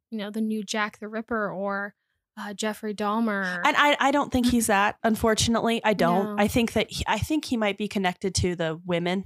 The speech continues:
Speaker 2: the two women that were murdered, um, and Gabby, obviously. But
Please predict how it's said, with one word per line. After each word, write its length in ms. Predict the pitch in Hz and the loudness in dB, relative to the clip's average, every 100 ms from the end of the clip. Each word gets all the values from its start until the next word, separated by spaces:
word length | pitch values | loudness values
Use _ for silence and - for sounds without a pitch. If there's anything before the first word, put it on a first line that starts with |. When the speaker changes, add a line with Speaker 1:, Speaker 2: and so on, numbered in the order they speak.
| - | -6
Speaker 2:
the 100 | 175 | -2
two 340 | - 185 185 | 2 2 2
women 340 | 185 175 180 | 0 0 0
that 120 | 185 190 | 0 -2
were 80 | 190 | 0
murdered, 380 | 190 202 202 - - - - - _ _ - | 0 0 -2 -6 -20 -20 -20 -20 _ _ 0
um, 400 | 180 165 160 165 - | 2 2 0 -4 -4
and 160 | 180 | -2
Gabby, 360 | 175 170 180 180 | 0 0 2 0
obviously. 500 | 185 196 190 - 185 | 0 0 0 0 0
But 220 | 180 - | 0 -2